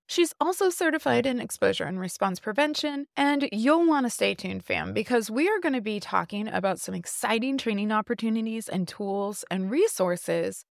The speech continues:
coming up through the O C D training school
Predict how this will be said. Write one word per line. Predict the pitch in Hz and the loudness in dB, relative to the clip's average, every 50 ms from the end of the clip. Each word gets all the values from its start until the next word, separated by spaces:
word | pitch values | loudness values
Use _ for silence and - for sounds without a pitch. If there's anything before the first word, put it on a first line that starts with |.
| _ _ _ _ _ | _ _ _ _ _
coming | - - - 269 285 302 294 262 | -4 0 0 2 2 2 2 2
up | 226 220 220 - - | 2 0 0 -2 -8
through | - - - - 330 349 359 349 | -20 -12 -4 -2 0 0 0 0
the | 339 294 - | 0 -2 0
O | - 190 196 196 | 0 0 0 -2
C | - - 208 196 | -4 -4 -6 -6
D | 170 190 185 | -4 -4 -6
training | 170 - - - - 339 330 311 233 196 | -6 -8 -10 -8 -6 -4 -2 0 0 -2
school | 170 - - - 180 180 170 170 170 170 175 | -2 -4 -6 -2 0 2 4 4 4 2 0